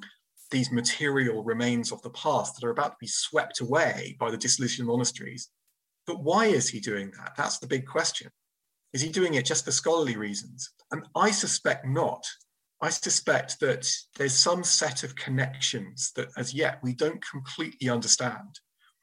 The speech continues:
between what Leland is attempting to do in collecting all of these records of the medieval past, all of these medieval books, and the model of monarchy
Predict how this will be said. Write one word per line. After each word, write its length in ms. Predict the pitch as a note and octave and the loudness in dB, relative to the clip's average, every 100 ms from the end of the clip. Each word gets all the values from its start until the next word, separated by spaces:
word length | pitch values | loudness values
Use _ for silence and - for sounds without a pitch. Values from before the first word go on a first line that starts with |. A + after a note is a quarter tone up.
| _ _ - | _ _ -6
between 440 | C3+ - D3 B2+ | -6 -4 -4 0
what 200 | C#3 C3 | 0 0
Leland 400 | C3+ D3+ F3 C#3 | -2 0 0 -2
is 100 | A#2+ | -4
attempting 420 | - - C3 - | -6 -6 -6 -6
to 120 | A#2+ G#2+ | -6 -2
do 240 | C#3+ B2+ | 0 0
in 160 | G#2 - - | -2 -6 -8
collecting 800 | B2+ B2+ B2+ - - C3 A#2 A2+ B2+ | -2 0 0 0 0 0 -2 -4 -2
all 180 | D#3 | 0
of 80 | D#3+ | 0
these 220 | C#3 B2+ | -2 -4
records 540 | A#2 C#3+ D3+ F#3 F3 - | 0 0 0 -2 -2 -2
of 80 | C3 | -2
the 80 | |
medieval 460 | A#2+ A#2 A#2 G#2 A2 | -2 -2 -4 -10 -12
past, 440 | - B2 G#2 G2+ | -6 -2 -2 -4
all 160 | B2+ B2+ | -4 -4
of 80 | A2+ | -4
these 240 | B2 A#2 | -4 -4
medieval 540 | A#2+ B2+ B2+ B2 A#2 G#2+ | -2 -2 0 -4 -6 -4
books, 540 | C3+ - - - - _ _ _ - | -2 -4 -4 -8 -8 _ _ _ -4
and 140 | C3+ | -2
the 60 | C3+ | 0
model 460 | B2+ C3 D3+ D#3 C3+ | 0 2 2 2 -2
of 100 | C3 | 0
monarchy 600 | B2+ C3 C3 - G2 | -2 -2 -8 -12 -12